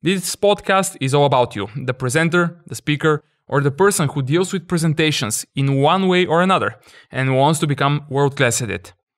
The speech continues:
Yet again, as in the second episode, I'm not going to introduce ourselves and tell you how great we are. If you want to learn more about that, I highly recommend you go and listen to episode number one,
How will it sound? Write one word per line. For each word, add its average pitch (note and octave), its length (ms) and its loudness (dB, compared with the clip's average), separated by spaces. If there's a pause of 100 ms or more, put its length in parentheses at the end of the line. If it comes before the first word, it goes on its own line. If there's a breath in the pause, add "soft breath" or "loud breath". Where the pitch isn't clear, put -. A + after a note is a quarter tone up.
(460)
Yet F3 260 0
again, F#3+ 440 0 (100)
as C#3+ 240 0
in G3+ 120 0
the G3+ 60 0
second F#3 360 0
episode, C3 480 -2 (340)
I'm D3+ 140 0
not E3+ 180 0
going F3+ 220 0
to - 220 -8 (100)
introduce D3 580 -2
ourselves D3+ 840 -2
and D3+ 180 -2
tell F3 220 2
you G3 100 -2
how C#3+ 240 0
great B2 380 -4
we D#3 200 2
are. C#3+ 300 -2 (600)
If D3+ 200 0
you F3+ 120 2
want D#3+ 240 2
to D3 60 -2
learn C#3 340 2
more C3+ 340 2
about B2 400 -2
that, G2+ 400 -8
I C3+ 80 -4
highly C3+ 240 -2
recommend C3+ 440 -2
you E3+ 120 -2
go B2+ 240 0
and C3 180 -2
listen C#3+ 260 -4
to C3+ 80 -2
episode B2+ 280 -4
number A2+ 240 -4
one, A2+ 360 -2